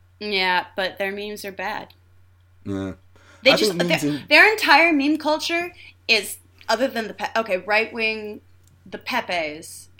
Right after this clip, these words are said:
Speaker 1: have their own meme culture, but they're not, they're such a small group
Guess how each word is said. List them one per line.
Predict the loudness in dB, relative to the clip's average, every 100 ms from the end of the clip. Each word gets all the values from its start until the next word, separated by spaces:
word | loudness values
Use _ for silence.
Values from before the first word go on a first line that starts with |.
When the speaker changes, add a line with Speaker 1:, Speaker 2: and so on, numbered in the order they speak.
| _ -12
Speaker 1:
have | -6 -4
their | -4
own | -6
meme | -10 -14
culture, | -14 -14 -10 -10 -4
but | -6 -4
they're | -2 0
not, | 0 -2 -2
they're | -4
such | -2 -4 -4
a |
small | -10 -10 -8 -6 -6
group | -8 -6 -6 -6